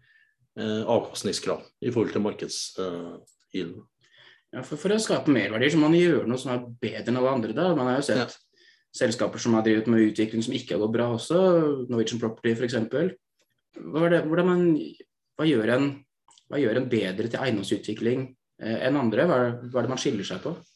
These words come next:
Speaker 1: <clears throat> Jeg, jeg tror liksom eiendomsutvikling er en veldig sånn kremmerbusiness. Eh, der må du ha kompetanse, du må ha veldig, eh, hva skal jeg si, være veldig tett på ballen i forhold til liksom prosess, utvikling, kostnader,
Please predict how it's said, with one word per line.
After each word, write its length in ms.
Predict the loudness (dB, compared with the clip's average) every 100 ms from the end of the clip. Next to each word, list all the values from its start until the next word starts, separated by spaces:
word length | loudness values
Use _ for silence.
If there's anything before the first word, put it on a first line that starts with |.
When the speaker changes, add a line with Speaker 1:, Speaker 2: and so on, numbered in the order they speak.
| -12 -2
Speaker 1:
<clears throat> 400 | 2 4 2 0
Jeg, 160 | -2
jeg 200 | 2 2 6
tror 180 | 8
liksom 240 | 8 8 4
eiendomsutvikling 540 | 4 2 -2 -2 0
er 80 | 2
en 80 | 2
veldig 100 | 2
sånn 160 | 0
kremmerbusiness. 920 | 2 2 2 0 -4 -6 -4 0 2 2 0
Eh, 280 | 0 0 2
der 160 | 2 4
må 140 | 4
du 80 | 4
ha 80 | 2
kompetanse, 800 | 0 -2 0 0 -2 -4 0 2 2 2
du 120 | 2
må 140 | 4 2 0
ha 140 | 0 0 2 2 2
veldig, 280 | 0 0 0 -2 -10 _ _ _ _ _ _
eh, 300 | -12 -10 -10
hva 140 | -8 -6
skal 140 | 0
jeg 160 | 2 2
si, 20 |
være 220 | 2 2 4
veldig 180 | 2
tett 200 | 2 -2
på 100 | -2 0
ballen 340 | 2 2 0 -2
i 60 | 2
forhold 240 | 2 2
til 140 | 2 2
liksom 300 | 2 2 0 -6 _ -4
prosess, 800 | -2 0 0 0 -2 -2 -4 -4
utvikling, 800 | -2 0 -2 -4 -6 -2 2 2 2
kostnader, 760 | -2 -4 -4 -2 -2 0 -4